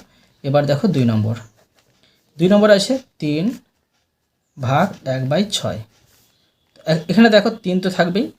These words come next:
তিনটা উল্টাবে না, প্রথমেরটা গুণ চিহ্ন এটা, এটা উল্টে যাবে, উপরে হয়ে যাবে ছয়, নিচে একের মূল্য থাকে না, বসবে না। তো এটা হচ্ছে তিন ছয়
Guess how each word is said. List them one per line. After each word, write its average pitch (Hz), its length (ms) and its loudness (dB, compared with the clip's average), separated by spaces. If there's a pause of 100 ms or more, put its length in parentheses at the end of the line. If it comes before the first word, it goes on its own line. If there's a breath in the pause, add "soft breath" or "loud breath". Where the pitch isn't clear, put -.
(100)
তিনটা 156 260 -2
উল্টাবে 160 320 2
না, 190 120 -2
প্রথমেরটা 156 400 -4 (540)
গুণ 156 220 -2
চিহ্ন 180 180 0
এটা, 180 100 -4 (140)
এটা 170 160 2
উল্টে 185 220 2
যাবে, 208 160 4 (280)
উপরে 147 260 -2
হয়ে 143 140 0
যাবে 135 120 -2 (120)
ছয়, 202 240 0
নিচে 139 160 -2 (120)
একের 143 220 -6
মূল্য 143 220 0
থাকে 170 200 0
না, 269 40 2 (100)
বসবে 107 260 0
না। 117 60 -8 (500)
তো - 160 -20
এটা 165 160 2
হচ্ছে 196 240 0 (760)
তিন 156 200 -2
ছয় - 140 -2